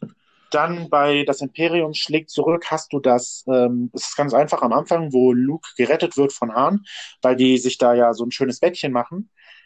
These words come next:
Das überlebt Luke nicht in diesen, in dem Teil. Und dann hast du die Folgen aufgrund dessen halt. Also was passiert, wenn Luke halt schon in Episode fünf ganz am Anfang stirbt und wie wollen die das Ganze weiterspinnen? Und im letzten Teil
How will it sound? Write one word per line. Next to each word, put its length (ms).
Das 220
überlebt 340
Luke 260
nicht 280
in 100
diesen, 260
in 160
dem 160
Teil. 280
Und 180
dann 120
hast 160
du 40
die 80
Folgen 320
aufgrund 280
dessen 280
halt. 260
Also 220
was 180
passiert, 360
wenn 120
Luke 240
halt 160
schon 180
in 80
Episode 360
fünf 240
ganz 160
am 80
Anfang 280
stirbt 420
und 240
wie 180
wollen 140
die 60
das 140
Ganze 280
weiterspinnen? 680
Und 360
im 80
letzten 360
Teil 580